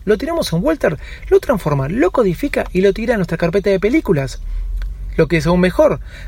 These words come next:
tagueado, si tiene bien puesto el nombre, ¿no? El, el archivo, tagueado con la carátula, con todo. Pero vamos a hacerlo algo mejor. Agarramos el archivo M K B, lo tiramos a Walter, lo pone y agarramos el subtítulo separado, lo tiramos a M K B y te lo pone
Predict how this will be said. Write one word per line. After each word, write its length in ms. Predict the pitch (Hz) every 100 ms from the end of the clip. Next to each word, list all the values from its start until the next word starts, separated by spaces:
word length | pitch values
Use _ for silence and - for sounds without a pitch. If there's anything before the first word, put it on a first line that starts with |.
| -
tagueado, 760 | 165 160 185 175 175 180 185 - - - - - - -
si 100 | -
tiene 220 | 156 147
bien 160 | 147 143
puesto 200 | 143 139
el 60 | 143
nombre, 320 | 147 139 139
¿no? 240 | 175 226
El, 180 | 170 147
el 200 | 151 151
archivo, 480 | 147 147 170 151 135 - - -
tagueado 480 | - 180 196 196 185
con 120 | 170
la 80 | 143
carátula, 500 | 165 185 185 185 190
con 180 | 180 180
todo. 380 | 311 180 135 - - - -
Pero 160 | 269 339
vamos 240 | 330 294
a 20 |
hacerlo 200 | - 220
algo 100 | 185
mejor. 320 | 165 - 139 135 -
Agarramos 480 | 196 277 349 330 175
el 80 | 165
archivo 360 | 156 - 202
M 140 | 180 170
K 140 | 156
B, 200 | 135 120 -
lo 140 | 180
tiramos 460 | 185 220 320 302 -
a 40 |
Walter, 460 | 175 160 143 151 143 - - -
lo 120 | 214
pone 320 | 226 233 156 156
y 60 |
agarramos 400 | 180 226 320 240
el 80 | 160
subtítulo 420 | 151 262 190 160
separado, 540 | 135 208 156 214 214 -
lo 140 | 196 269
tiramos 380 | 202 214 190 -
a 40 |
M 120 | 190 175
K 80 |
B 180 | 180 262
y 120 | - 185
te 100 | 208
lo 120 | 196
pone 420 | 262 254 262 269